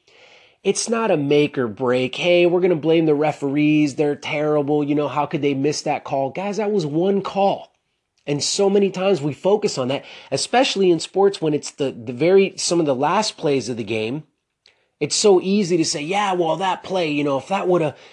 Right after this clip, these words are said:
if they woulda made that call, then we woulda been here, we woulda been in the Super Bowl or whatever, right? We woulda went on to win, you know, X amount of games or whatever," right? And they just continue to just go down that fantasy trail when let's stop at reality. The play was overturned.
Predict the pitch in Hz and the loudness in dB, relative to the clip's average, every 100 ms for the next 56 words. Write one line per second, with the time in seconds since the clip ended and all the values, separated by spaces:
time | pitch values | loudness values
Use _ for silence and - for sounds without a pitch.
0 | _ 139 147 208 196 180 175 170 165 160 | _ -10 2 4 6 4 2 2 0 0
1 | 170 165 147 151 190 180 170 170 160 160 | 0 2 2 2 4 4 4 2 0 -2
2 | 160 147 190 185 170 165 160 151 175 151 | 0 2 2 2 0 -2 -2 -2 -6 -4
3 | 131 147 143 120 143 185 170 143 135 135 | 0 2 2 -2 -4 -2 0 0 0 -2
4 | 131 139 143 160 175 160 151 151 151 139 | -2 0 2 4 4 4 2 2 2 2
5 | 135 147 143 143 143 135 127 139 151 - | 2 2 2 0 -2 0 0 -2 -6 -8
6 | - 147 147 139 127 135 131 123 123 214 | -6 -4 -2 -2 -2 -2 -2 -4 -2 0
7 | 247 185 92 - _ 120 160 - - _ | 2 2 0 -12 _ -2 -2 -2 -18 _
8 | 139 160 170 - 170 190 180 151 135 - | -2 0 -2 -2 -4 2 2 0 -6 -8
9 | - - _ - 131 160 190 190 202 180 | -20 -20 _ -2 2 4 2 2 0 -2
10 | - 214 214 - 123 - 104 113 - _ | -4 -2 -2 -4 -8 -8 -6 -8 -12 _
11 | _ _ 135 156 156 151 143 120 131 - | _ _ 0 2 2 0 -4 -6 -6 -6
12 | - 127 143 151 170 156 127 117 113 139 | -4 -4 -2 0 2 2 2 -2 -6 -10
13 | _ _ - 110 135 123 131 131 131 147 | _ _ -14 -8 -2 -2 0 0 0 0
14 | 131 117 117 | 0 -2 -2